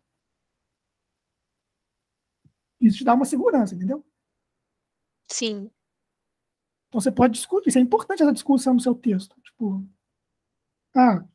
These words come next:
Speaker 1: eu não sei, tem que analisar com calma, mas se
Speaker 2: Sim, né,
Speaker 1: atualmente já
Speaker 2: o, o
Speaker 1: acontece
Speaker 2: parâmetro
Speaker 1: isso
Speaker 2: que eu utilizei foi uma comparação relativa, né, de uma condição que atualmente ela está, é, estabilizada e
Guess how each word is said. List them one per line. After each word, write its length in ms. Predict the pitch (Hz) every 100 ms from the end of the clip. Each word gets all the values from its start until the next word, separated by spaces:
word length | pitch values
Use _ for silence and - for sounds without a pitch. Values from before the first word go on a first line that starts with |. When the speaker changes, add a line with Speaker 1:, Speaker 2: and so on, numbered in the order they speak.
| -
Speaker 1:
eu 100 | 240
não 80 |
sei, 160 | - 339
tem 160 | - -
que 160 | -
analisar 280 | 269 254 269
com 160 | 302 381
calma, 320 | 262 208 196
mas 360 | 185 196 - _ _ - _ _ _ _ _
se 140 | - 370
Speaker 2:
Sim, 200 | 269 508
né, 160 | 480
Speaker 1:
atualmente 140 | - 254
já 80 | 320
Speaker 2:
o, 120 | -
o 40 |
Speaker 1:
acontece 320 | 214 240 220 -
Speaker 2:
parâmetro 460 | 226 240 240 277
Speaker 1:
isso 40 | 247
Speaker 2:
que 60 |
eu 60 | 262
utilizei 540 | 240 247 247 226 247
foi 140 | - 277
uma 120 | 277
comparação 600 | 285 285 277 269 - 269
relativa, 760 | 254 285 311 302 - 285 349 294
né, 160 | 277
de 120 | 285
uma 120 | 262 262
condição 500 | 277 269 - 240 269
que 180 | - -
atualmente 540 | 262 - 285 247 247
ela 160 | 285 285
está, 540 | - 277 - 240 247 330 _ - - - -
é, 460 | 220 214 214 214 208
estabilizada 880 | 214 285 262 285 269 254 262 294
e 320 | 330 311 349